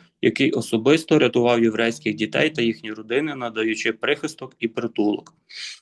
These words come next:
У досліджуваний період німецькі та окупаційні, радянські окупаційні режими достатньо вороже ставились до діяльності У Г К Ц.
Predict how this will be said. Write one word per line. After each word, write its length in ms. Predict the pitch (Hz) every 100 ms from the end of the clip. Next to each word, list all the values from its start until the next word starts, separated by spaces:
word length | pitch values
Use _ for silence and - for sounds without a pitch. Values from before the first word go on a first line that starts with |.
| _ -
У 80 | 117
досліджуваний 680 | 131 151 208 214 196 185
період 460 | 160 165 185 196 147
німецькі 380 | 151 170 175 160
та 120 | 147
окупаційні, 800 | 143 - - 139 160 160 156 147
радянські 640 | 135 131 147 147 - 139 131
окупаційні 600 | - 123 120 143 143 135
режими 440 | 131 120 165 156
достатньо 480 | 120 120 165 165 165
вороже 340 | 151 170 160
ставились 460 | 127 - 117 110 110
до 120 | 110
діяльності 540 | 110 113 117 110 110 110
У 100 | 110
Г 100 | 110
К 140 | 113
Ц. 240 | - 107